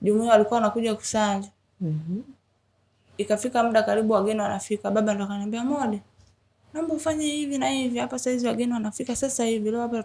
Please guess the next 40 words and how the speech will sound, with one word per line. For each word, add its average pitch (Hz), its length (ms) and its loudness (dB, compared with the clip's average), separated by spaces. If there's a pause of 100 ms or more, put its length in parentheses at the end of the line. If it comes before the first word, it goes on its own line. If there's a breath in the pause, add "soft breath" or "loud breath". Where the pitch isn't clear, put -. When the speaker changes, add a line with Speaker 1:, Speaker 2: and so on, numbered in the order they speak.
(240)
Speaker 1:
kuna 196 180 0
wageni 214 260 -2
wanakuja 208 400 -2
kusali 214 400 -2
jumuiya." 190 600 -4 (140)
Speaker 2:
Mhm. 160 460 2 (380)
Speaker 1:
Ndio, 196 260 -4
lakini 233 320 2
toka 240 260 0
asubuhi 208 460 0
tumeshinda 214 500 -4
pale. 220 420 0 (280)
Speaker 2:
Jumuiya 185 280 6
Speaker 1:
Na 202 60 6
Speaker 2:
ilikuwa 190 180 4
ni 185 80 6
Speaker 1:
mama. - 120 2
Speaker 2:
saa 160 140 4
ngapi? 156 280 0
Ni - 140 -8
Speaker 1:
Sielewi 180 480 6
Speaker 2:
jioni? 214 180 2 (120)
Speaker 1:
kabisa, 214 440 2
ndio. 202 380 4 (120)
Speaker 2:
Ya, 160 300 4
ni 160 140 2
jioni. 160 440 2
Speaker 1:
Ndio, 208 160 2
Speaker 2:
Kwa 196 100 0
Speaker 1:
nilikuwa 180 220 6
Speaker 2:
hiyo - 100 6
Speaker 1:
sielewi 233 360 6
kitu 226 240 2
kabisa, 202 400 6
afu 214 160 2
natupo 196 400 -4
na 196 140 -2
mama. 196 160 2
Kwa 233 120 4
hiyo, 247 180 10